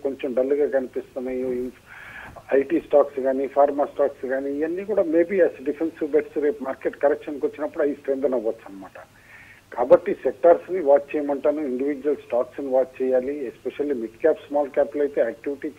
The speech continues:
చాలా పెరిగిందండి. ఎందుకంటే number of stocks at five percent to ten percent, even twenty percent circuit చాలా ఉన్నాయి నిన్న అయితే. Even like old favorites like, uh,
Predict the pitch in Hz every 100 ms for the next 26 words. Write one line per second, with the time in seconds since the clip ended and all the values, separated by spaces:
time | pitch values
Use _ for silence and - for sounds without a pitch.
0 | 143 165 170 151 131 123 113 107 123 131
1 | 139 - - - - - - - - -
2 | 123 139 170 190 - - 156 147 - -
3 | - 131 156 147 - 143 156 143 135 127
4 | 135 - 135 123 135 160 135 139 156 151
5 | 143 147 131 123 - 131 - 160 120 120
6 | 175 185 139 120 113 123 120 110 - -
7 | - - - - 135 156 151 139 123 135
8 | 156 143 139 131 131 - - 131 123 -
9 | 127 120 113